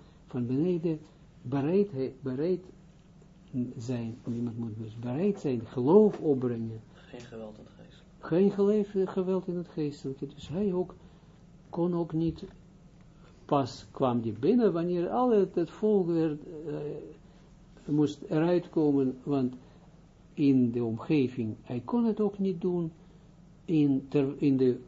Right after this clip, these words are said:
Speaker 1: omringd door al die vertwijfelaars. Duidelijk. Dus Yeshua verschijnt aan de mens, alleen maar redding brengt, alleen wanneer de mens, eh,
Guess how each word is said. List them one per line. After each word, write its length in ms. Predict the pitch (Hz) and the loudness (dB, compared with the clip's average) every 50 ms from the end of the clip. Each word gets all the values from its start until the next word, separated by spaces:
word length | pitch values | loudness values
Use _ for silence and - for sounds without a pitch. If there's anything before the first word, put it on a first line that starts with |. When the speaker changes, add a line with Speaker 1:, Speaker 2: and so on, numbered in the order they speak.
| - - - - - - - | -20 -20 -20 -20 -20 -20 -16
Speaker 1:
omringd 540 | - - 151 139 131 127 143 160 196 180 - - | -2 2 2 4 4 4 4 4 4 2 0 -4
door 400 | - 127 131 135 131 131 135 139 | -4 0 0 2 2 2 0 0
al 240 | 156 147 170 185 170 | 0 0 0 0 2
die 460 | 156 156 156 151 147 147 147 139 151 | 2 0 2 2 4 2 2 0 -2
vertwijfelaars. 1000 | - - 156 147 139 147 151 147 139 - 139 135 123 120 123 123 - - - - - - - - - - - - - - - - - - - - - - - - - - - - - - - - - - - - - - - - - | -2 -2 -2 0 2 4 4 4 4 2 2 0 -2 -2 -6 -10 -16 -20 -20 -20 -20 -20 -20 -20 -20 -20 -20 -20 -20 -20 -20 -20 -20 -20 -20 -20 -20 -20 -20 -20 -20 -20 -20 -20 -20 -20 -20 -20 -20 -20 -20 -20 -20 -20 -20 -14 -8
Duidelijk. 320 | 208 262 254 202 139 - - - - - - - - - - - - - - | -6 -4 -2 -2 -2 -4 -6 -12 -20 -20 -20 -20 -20 -20 -20 -20 -20 -20 -8
Dus 260 | - 180 147 143 - - | -4 -4 -4 -4 -4 -2
Yeshua 480 | 202 180 175 - - 269 269 269 254 220 | 0 0 0 0 0 2 2 4 2 2
verschijnt 640 | - 208 185 185 - - - 226 233 233 226 214 - - - - | 2 0 0 0 -2 -4 -4 -2 0 0 0 -2 -4 -8 -12 -6
aan 200 | - 151 139 139 | -2 0 2 2
de 60 | 135 | 2
mens, 440 | 135 156 202 240 240 226 208 - 151 | 2 2 2 2 0 0 -2 -4 -6
alleen 400 | 156 147 147 170 190 214 208 196 | -6 -4 -2 -2 -2 0 0 0
maar 320 | 185 180 175 165 147 - - - - | 0 -2 -2 -2 -4 -6 -8 -12 -12
redding 540 | 139 123 120 135 147 165 160 165 160 160 147 | -10 -6 -2 0 0 0 0 0 -2 -2 -2
brengt, 340 | 139 147 147 143 143 139 139 | -2 -2 0 0 0 -2 -4
alleen 400 | 135 131 135 175 226 247 226 196 | -6 -4 -2 -2 0 2 2 2
wanneer 320 | 175 165 165 170 170 151 | 0 0 0 0 0 0
de 100 | 139 135 | 0 0
mens, 600 | 123 120 123 127 143 170 220 233 226 - - - - - - - - - - - - - - - - - - - - - - - - - - - - - - | 2 2 2 2 2 2 2 0 -2 -4 -10 -20 -20 -20 -20 -20 -20 -20 -20 -20 -20 -20 -20 -20 -20 -20 -20 -20 -20 -20 -20 -20 -20 -20 -20 -20 -20 -18 -10
eh, 580 | 170 156 143 139 139 135 135 131 127 123 120 | -6 -2 0 0 2 2 0 0 -2 -2 -4